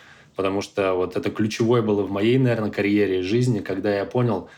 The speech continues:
в чём я на самом деле силён и где мои слабые стороны. Это было очень важно, потому что я сфокусировался на том, где я силён, а слабые стороны я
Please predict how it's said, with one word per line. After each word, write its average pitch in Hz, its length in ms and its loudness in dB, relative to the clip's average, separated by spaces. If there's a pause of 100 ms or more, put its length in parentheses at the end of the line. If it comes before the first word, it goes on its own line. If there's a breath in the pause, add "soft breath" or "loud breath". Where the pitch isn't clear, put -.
(320 loud breath)
в - 80 -20
чём 127 280 2
я 110 180 2
на 113 100 0
самом 107 380 -2
деле 101 260 -2
силён 113 520 -2 (100)
и 110 80 -4
где 120 140 2
мои 107 180 2
слабые 104 320 0
стороны. 90 380 -4 (440 loud breath)
Это 101 220 -4
было 104 180 0
очень 107 240 -2
важно, 127 300 2
потому 101 320 -6
что - 160 -6
я 95 80 -2
сфокусировался 92 720 -6
на 92 100 -6
том, 92 220 -6
где 92 160 -6
я 90 80 -4
силён, 131 340 -2
а 127 80 -8
слабые 104 320 -4
стороны 117 380 -4
я 95 380 -4